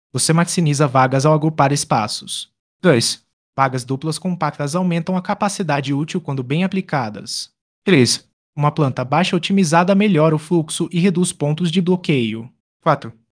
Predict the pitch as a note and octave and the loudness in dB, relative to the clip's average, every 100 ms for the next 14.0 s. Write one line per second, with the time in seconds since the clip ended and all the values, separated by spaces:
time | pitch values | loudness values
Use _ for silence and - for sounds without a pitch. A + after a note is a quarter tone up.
0 | _ - E3+ E3 G3 G#3+ F#3 F#3 - E3 | _ 0 2 4 2 4 2 2 4 4
1 | E3 E3 D3 D#3+ D3+ D#3+ F#3+ F3+ F3 F3+ | 4 2 2 2 2 2 0 0 2 2
2 | F3+ F3+ - F3+ G3 G3+ E3 D3+ - F#3 | 2 -2 0 4 6 6 4 2 -2 -2
3 | F#3+ F3+ B2 - - - _ _ - F3+ | 2 4 2 -2 -8 -16 _ _ 0 4
4 | C#3 B2 - _ _ _ E3 D#3+ D#3 G3 | 4 2 -8 _ _ _ 0 2 2 0
5 | G3 F3 F3 E3 F3+ E3+ C#3+ D3+ E3 F#3 | 0 0 2 2 0 0 2 2 0 -2
6 | E3 D#3+ D3 C3 C3+ - - E3 D#3+ D3+ | 0 0 -2 -8 -12 -18 -2 0 2 -2
7 | - E3+ E3+ G3 G#3 G3+ F#3 F#3 F#3 F#3 | -2 -2 0 2 2 2 2 0 0 2
8 | F3+ G#3+ G#3 G3 - E3 D#3 B2 G#2+ - | 2 2 2 0 0 0 2 0 -2 -8
9 | - _ _ _ - A#3 A#3 G3+ E3+ E3 | -12 _ _ _ -2 -2 0 0 2 2
10 | F3+ G3 G3 E3 E3 E3+ D#3+ - D3+ D#3 | 2 0 0 0 0 0 -2 -2 0 0
11 | D#3+ F3+ E3+ F#3+ G3+ E3 F#3 F3 D#3+ F3 | 0 -2 0 2 2 2 2 2 0 0
12 | F3 F#3+ G3 G#3 G3+ F#3+ G3 G3 G3+ E3+ | 2 2 2 0 0 0 0 0 0 0
13 | F3 F3 G3 G3 C#3 C3+ A#2+ A#2+ - | 0 -2 0 -2 2 2 2 -4 -10